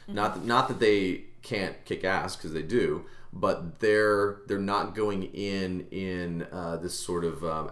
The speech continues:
Speaker 2: aggro sort of way, ready to fight. They're really going in to try to s-, to take more of an analytical approach to what's going on inside the Shimmer.
Speaker 1: Mm-hmm. And they're really aware of you know, no team coming back.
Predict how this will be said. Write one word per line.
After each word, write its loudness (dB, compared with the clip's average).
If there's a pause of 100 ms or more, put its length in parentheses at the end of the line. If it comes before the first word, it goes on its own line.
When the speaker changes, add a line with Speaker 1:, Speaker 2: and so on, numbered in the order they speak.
Speaker 2:
aggro 0
sort -2
of -6
way, 0 (220)
ready 0
to -16
fight. 0
They're -2
really 0
going -2
in -2
to -12
try -4
to -4
s-, -6 (100)
to -4
take -4
more -2
of -2
an -4
analytical -4
approach -4
to -6
what's -8
going -6
on -8
inside -8
the -12
Shimmer. -14 (180)
Speaker 1:
Mm-hmm. -8 (240)
And -2
they're -4
really -4
aware -2
of -8 (300)
you -10
know, -8
no -6
team -10
coming -10
back. -6